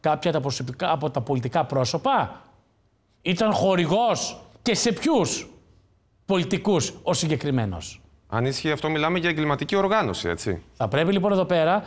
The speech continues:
Speaker 1: να ελεγχθούν οι επαφές που είχε, τα τηλεφωνήματα τα οποία γινόντουσαν στα πολιτικά πρόσωπα και όλα τα μηνύματα. Γιατί ξαναλέω,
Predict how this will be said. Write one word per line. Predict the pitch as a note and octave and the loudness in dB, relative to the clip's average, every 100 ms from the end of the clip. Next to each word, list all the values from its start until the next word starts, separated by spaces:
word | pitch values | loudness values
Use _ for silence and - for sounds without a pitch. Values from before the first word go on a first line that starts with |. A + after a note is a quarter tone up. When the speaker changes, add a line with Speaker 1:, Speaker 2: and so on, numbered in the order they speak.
| - | -6
Speaker 1:
να | D3+ D3+ | -2 0
ελεγχθούν | C#3 C3 F3 C3+ - | 0 0 0 -2 -2
οι | E3 | -2
επαφές | C3+ B2+ A2 E3+ A3+ C4+ | 0 0 0 2 2 0
που | A3+ | 0
είχε, | B3+ A3 - A3+ A#3 - - - - | 2 0 0 -2 -4 -10 -20 -20 -10
τα | - G3 | -2 -2
τηλεφωνήματα | F3+ D#3+ B2+ C#3 C3+ F3+ B3 B3+ B3+ | 0 0 2 2 2 2 2 2 2
τα | |
οποία | B3 A3+ B3+ | 2 2 2
γινόντουσαν | A3+ A#3+ A#3 G#3+ F#3 A#3+ B3+ A#3+ - - | 2 2 2 2 2 2 2 -2 -8 -8
στα | - F#3+ | -4 0
πολιτικά | F3+ E3+ E3+ E3+ | 0 0 0 0
πρόσωπα | - D3 B2+ C3+ E3+ F3+ - - | 2 0 0 -2 -2 -2 -4 -4
και | C4+ | 0
όλα | C4 C#4+ B3+ | 2 2 0
τα | B3+ | 0
μηνύματα. | A#3+ B3+ C#4+ B3+ F3 D3 A2 - - _ _ _ _ _ _ _ | 2 4 4 4 2 2 0 -2 -16 _ _ _ _ _ _ _
Γιατί | D#3 E3+ G#3+ | 0 2 2
ξαναλέω, | - A#3 B3 C4 E4 D#4 F3 F2+ | 2 2 4 4 4 4 2 0